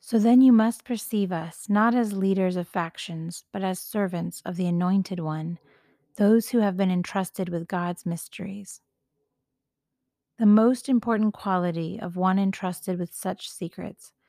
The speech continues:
is that they are faithful and trustworthy. But personally, I'm not the least bit concerned if I'm judged by you or any verdict I receive from any human court.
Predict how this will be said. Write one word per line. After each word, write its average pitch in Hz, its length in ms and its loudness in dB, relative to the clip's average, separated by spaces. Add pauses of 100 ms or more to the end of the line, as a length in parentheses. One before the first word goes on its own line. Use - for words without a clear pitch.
(460)
is 196 100 -12
that 208 100 -6
they 196 120 -2
are 175 100 -2
faithful 196 640 -4
and 185 200 -4
trustworthy. 180 840 -6 (920)
But 208 120 -6
personally, 214 580 0
I'm 190 200 0
not 180 220 -2
the 180 120 -4
least 202 420 -2
bit 202 200 -8
concerned 175 680 -4 (400)
if - 140 -8
I'm 185 180 2
judged 185 300 0
by 185 120 -2
you 175 280 0
or 208 100 0
any 190 240 0
verdict 180 540 -4
I 185 80 -8
receive 175 600 -4 (100)
from - 200 -8
any 196 240 0
human 175 360 0
court. - 480 -8